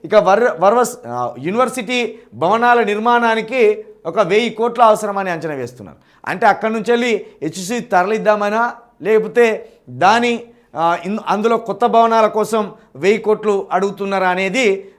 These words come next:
ఆ, భవిష్యత్తులో మనకు అర్థమవుతుంది. ఇక ఏకో పార్కులన్నీ ఒకే కార్పొరేషన్ కిందికి తేవాలనే మరో ఆలోచనని కూడా నిన్న మంత్రివర్గం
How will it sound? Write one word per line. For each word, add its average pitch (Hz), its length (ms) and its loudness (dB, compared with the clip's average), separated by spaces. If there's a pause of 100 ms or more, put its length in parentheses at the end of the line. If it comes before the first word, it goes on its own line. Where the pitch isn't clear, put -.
ఆ, 165 140 2
భవిష్యత్తులో 220 960 2
మనకు 180 500 -4 (280)
అర్థమవుతుంది. 190 800 0 (140)
ఇక 220 340 6 (220)
ఏకో 247 440 2
పార్కులన్నీ 233 800 2 (120)
ఒకే 233 240 0
కార్పొరేషన్ 214 760 -2
కిందికి 185 680 -4 (240)
తేవాలనే 196 640 0 (180)
మరో 165 260 0
ఆలోచనని 220 540 4
కూడా 190 440 4 (200)
నిన్న 190 220 -2
మంత్రివర్గం 196 800 0